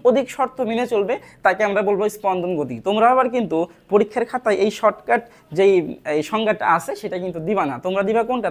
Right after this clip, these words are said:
তোমরা দিবা উপরেরটা, ঠিক আছে? যে পর্যায়বৃত্ত গতি সম্পন্ন কোনো বস্তুকণা যদি এর পর্যায়কালের অর্ধেক সময় একটি নির্দিষ্ট দিকে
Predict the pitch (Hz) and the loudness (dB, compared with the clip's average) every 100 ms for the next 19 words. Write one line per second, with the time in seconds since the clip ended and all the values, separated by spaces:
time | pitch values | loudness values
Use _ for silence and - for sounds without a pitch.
0 | 170 165 160 185 196 190 196 - 127 - | -4 -6 -2 -2 -2 -2 -2 -4 -12 -16
1 | _ 226 240 254 175 160 170 208 196 214 | _ 0 2 2 -2 -2 2 4 6 4
2 | 208 - 202 214 240 247 220 240 240 254 | 2 -2 0 2 0 -6 -6 -4 -2 -2
3 | 247 233 202 254 - 226 143 123 - - | -4 -4 -4 -4 -6 -8 -8 -10 -14 -20
4 | - 147 190 214 208 202 220 226 220 226 | -14 -4 -2 2 0 2 4 4 4 2
5 | 220 214 208 208 202 226 - 247 277 330 | 2 0 4 2 2 -2 -2 -2 0 -2
6 | - - 240 247 262 247 202 240 - 202 | -10 0 2 4 2 2 2 -2 -2 -2
7 | 247 | 2